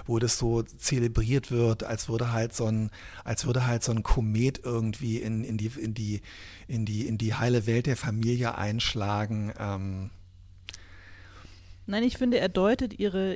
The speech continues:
Speaker 2: ihre Irrationalität oder, oder das, was,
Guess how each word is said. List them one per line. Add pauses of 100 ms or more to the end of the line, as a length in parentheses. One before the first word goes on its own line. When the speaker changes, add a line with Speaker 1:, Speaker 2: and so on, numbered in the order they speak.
Speaker 2:
ihre
Irrationalität
oder,
oder
das,
was,